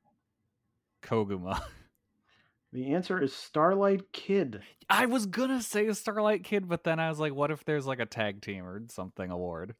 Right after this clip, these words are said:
Speaker 1: Damn it.
Speaker 2: All right, Kelly, really think about this one. I,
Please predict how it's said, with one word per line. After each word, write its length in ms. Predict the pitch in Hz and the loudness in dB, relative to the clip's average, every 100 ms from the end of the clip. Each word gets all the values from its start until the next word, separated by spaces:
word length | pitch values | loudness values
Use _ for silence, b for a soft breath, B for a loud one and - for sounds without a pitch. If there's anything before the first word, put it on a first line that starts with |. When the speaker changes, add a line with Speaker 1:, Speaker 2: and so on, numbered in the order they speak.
| _ | _
Speaker 1:
Damn 220 | 135 139 | -6 -4
it. 160 | 98 - _ _ _ _ _ | -6 -10 _ _ _ _ _
Speaker 2:
All 100 | 139 | 2
right, 240 | 139 139 131 | 4 4 0
Kelly, 300 | 131 127 127 | -4 -2 -2
really 480 | 117 131 160 196 202 | 0 4 6 6 4
think 320 | 202 202 202 | 2 2 2
about 340 | 156 139 131 | 4 4 4
this 200 | 135 - | -2 -2
one. 120 | 135 | -4
I, 220 | 147 165 | 2 4